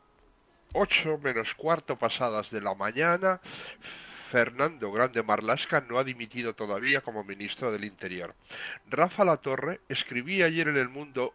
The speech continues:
un excelente retrato de un ministro quemado que no piensa dimitir. Es un relato impecable e implacable.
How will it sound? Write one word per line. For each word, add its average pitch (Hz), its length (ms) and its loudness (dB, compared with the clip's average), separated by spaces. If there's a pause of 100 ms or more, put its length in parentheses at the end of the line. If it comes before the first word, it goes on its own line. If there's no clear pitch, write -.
un 190 200 -10
excelente 147 840 -2
retrato 120 540 0
de 117 100 -6
un 117 100 -14
ministro 117 520 -6
quemado 120 420 2 (240)
que 123 100 0
no 123 200 -2
piensa 151 480 -2
dimitir. 98 520 -12 (560)
Es - 140 0
un 120 100 -6
relato 120 500 -2 (120)
impecable 151 720 2 (100)
e 135 100 2
implacable. 104 920 0